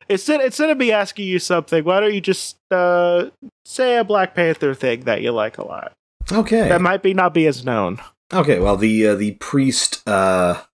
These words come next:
Speaker 2: uh, run. Eventually, it does bring in the, uh, some of the characters from the, uh, from the, the Kirby ongoing. That's kind of a little out of character for T'Challa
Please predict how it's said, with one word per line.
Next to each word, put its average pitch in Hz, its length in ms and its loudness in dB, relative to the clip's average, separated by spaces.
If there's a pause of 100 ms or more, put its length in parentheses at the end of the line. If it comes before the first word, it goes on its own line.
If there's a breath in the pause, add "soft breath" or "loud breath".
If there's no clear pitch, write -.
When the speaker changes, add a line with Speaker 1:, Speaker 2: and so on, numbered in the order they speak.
(320)
Speaker 2:
uh, 85 320 -4
run. 90 520 0 (420)
Eventually, 117 640 0
it 107 120 -4
does 113 200 2
bring 107 240 -2
in 104 180 -2
the, 92 280 0
uh, 90 180 0
some - 160 -6
of 95 40 -8
the - 120 -8
characters 107 340 -2
from 87 240 -4
the, 85 300 -4
uh, 82 340 -6 (460)
from 101 100 -6
the, 87 460 -2
the 85 220 -10
Kirby 123 720 -2 (280)
ongoing. 120 760 0 (260)
That's - 580 -6
kind 98 180 -6
of 101 60 -4
a - 20 0
little 110 200 2
out 110 120 2
of 107 60 2
character 123 460 0
for 127 160 0
T'Challa 131 600 0